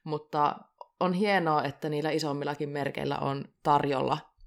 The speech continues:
ja pienemmilläkin merkeillä on tarjolla sitten niinku vaikka minkälaiseen lähtöön, että, että se ei ole sillä tavalla niinku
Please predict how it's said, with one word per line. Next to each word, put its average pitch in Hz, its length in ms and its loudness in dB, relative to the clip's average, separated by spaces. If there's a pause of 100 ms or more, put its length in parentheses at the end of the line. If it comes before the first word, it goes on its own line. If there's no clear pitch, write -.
(120)
ja 147 120 -2
pienemmilläkin 147 680 4
merkeillä 143 420 -4
on 143 100 -4
tarjolla - 440 -4
sitten - 260 -12
niinku - 180 -10
vaikka - 200 -10
minkälaiseen 156 600 -4
lähtöön, 151 400 -4
että, 156 200 -12 (440)
että 147 100 -8
se 160 80 -4
ei 151 100 2
ole 143 60 -2
sillä 147 260 -6
tavalla 143 380 -6
niinku - 420 -10